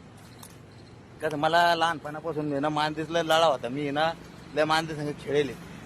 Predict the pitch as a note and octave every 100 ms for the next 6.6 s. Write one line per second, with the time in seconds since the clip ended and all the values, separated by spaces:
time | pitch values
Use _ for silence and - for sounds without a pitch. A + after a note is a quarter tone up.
0 | C#3 E3 F3 F3+ F3+ F3+ F#3 F3 D#3+ E3+
1 | E3 D#3+ - - - - - - - -
2 | - - - - B2+ B2+ A2+ - A#2+ -
3 | - D#3 D#3+ - A2+ C#3 E3 D3+ C#3+ E3+
4 | D#3+ F3+ F#3 - - - - - - -
5 | - - - - - - - - - -
6 | - - A#2 A#2 A#2